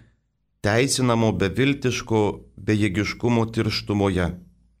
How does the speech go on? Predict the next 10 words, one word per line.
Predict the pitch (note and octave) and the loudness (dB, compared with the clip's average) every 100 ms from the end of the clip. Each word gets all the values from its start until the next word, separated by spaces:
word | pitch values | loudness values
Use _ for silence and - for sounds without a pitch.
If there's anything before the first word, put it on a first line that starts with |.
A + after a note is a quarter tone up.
| _ _ _ _ _ _ _ _ _ _ - | _ _ _ _ _ _ _ _ _ _ -6
Gailestingumas | F#2+ G#2 - A2 A2 A2 G#2 | -2 0 0 2 4 2 2
sudygsta | G2 G2+ B2 - C3 A#2 A2+ - _ _ _ _ _ _ | 0 0 0 0 0 0 -2 -14 _ _ _ _ _ _
mano | - A2+ A2+ | 0 2 4
bergždžių | F#2 G#2+ G#2 F#2+ F#2+ B2+ - | 2 2 0 0 0 0 2
pastangų | A2+ - G#2 G2 F#2 G#2 B2 B2+ | 0 0 0 0 2 0 0 0
suartoj | - G2 F#2+ F#2+ A2+ A2+ | 0 -2 -2 0 2 2
realybėj. | A2 A2 A2 F#2+ D#2+ - - _ _ _ _ _ _ _ _ _ _ - | 2 2 2 0 -4 -6 -18 _ _ _ _ _ _ _ _ _ _ -4
Realybėje | F#2 F#2+ F#2 A#2+ C3 A#2 A2 G#2 - - _ _ _ - | 0 2 2 0 2 2 2 0 -8 -20 _ _ _ -2
alsuojančioje | G#2 F#2+ - A2 A2 G#2+ G#2+ G2+ G2 | 0 0 2 2 2 2 2 2 0
akligatviais. | F#2+ F#2+ A2 A2 F#2 - D#2+ - | -2 0 0 0 -2 -2 -4 -4